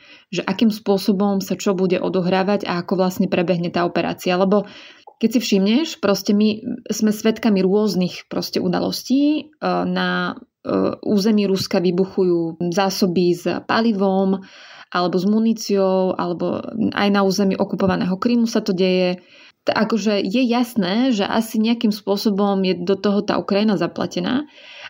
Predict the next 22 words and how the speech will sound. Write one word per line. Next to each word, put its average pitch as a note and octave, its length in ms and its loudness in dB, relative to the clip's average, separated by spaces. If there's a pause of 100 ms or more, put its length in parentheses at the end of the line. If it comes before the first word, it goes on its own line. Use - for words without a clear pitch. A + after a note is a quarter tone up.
ale G3 160 2
nevidíme, A#3 540 2
hej, G#3+ 260 2
že F#3 80 0
by F3+ 140 0
teraz F#3 260 2
ten F#3 240 0
Západ F3 380 0
nejakým F3 560 0
extra F#3+ 420 0
veľkým F#3 320 2
spôsobom F3 560 0
proti F#3 240 0
tomu F3 320 0
protestoval, E3+ 560 0
pretože F#3+ 320 0
tá G#3 160 2
Ukrajina G#3 320 2
robí G3 240 2
také F#3+ 240 0
chirurgické G3+ 640 0
rezy. E3+ 320 -2